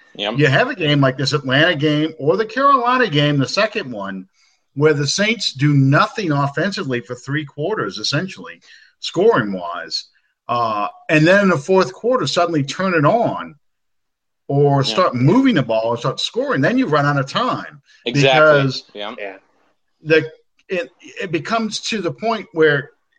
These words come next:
Speaker 2: the
Speaker 3: It
Speaker 2: Carolina
Speaker 3: seems like
Speaker 2: game
Speaker 3: every game this year that,
Speaker 2: Yeah.
Speaker 3: that we were within striking difference,
Speaker 1: Mm-hmm.
Speaker 3: distance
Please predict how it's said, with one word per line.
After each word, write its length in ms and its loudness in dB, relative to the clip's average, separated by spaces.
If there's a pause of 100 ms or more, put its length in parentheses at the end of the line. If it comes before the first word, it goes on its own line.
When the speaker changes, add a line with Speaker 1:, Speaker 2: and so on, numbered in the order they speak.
(500)
Speaker 2:
the 80 -10
Speaker 3:
It 200 2
Speaker 2:
Carolina 140 0
Speaker 3:
seems 240 2
like 160 0
Speaker 2:
game 200 2
Speaker 3:
every 140 -4
game 420 -14
this 300 -20
year 280 -8
that, 140 -12
Speaker 2:
Yeah. 340 -2 (720)
Speaker 3:
that 280 -10
we 180 -12
were 540 -14 (1040)
within 320 -12
striking 560 -16
difference, 540 -18 (480)
Speaker 1:
Mm-hmm. 120 -8
Speaker 3:
distance 640 -6